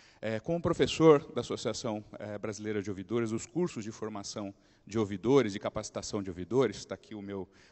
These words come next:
presidente, Florencio dos Santos Penteado, né, da A B A São Paulo, é, aqui presente conosco, é, é o seguinte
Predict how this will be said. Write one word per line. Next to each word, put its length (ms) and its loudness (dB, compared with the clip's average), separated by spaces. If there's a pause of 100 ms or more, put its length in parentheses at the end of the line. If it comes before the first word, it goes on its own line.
presidente, 560 -4
Florencio 420 -4
dos 120 -14
Santos 200 -6
Penteado, 600 -4 (260)
né, 140 -2
da 160 -2
A 20 -2
B 140 -4
A 80 -2
São 200 -10
Paulo, 400 -2 (460)
é, 540 -2 (500)
aqui 160 -12
presente 420 -6
conosco, 680 -2
é, 360 2 (160)
é 80 0
o 60 2
seguinte 580 -6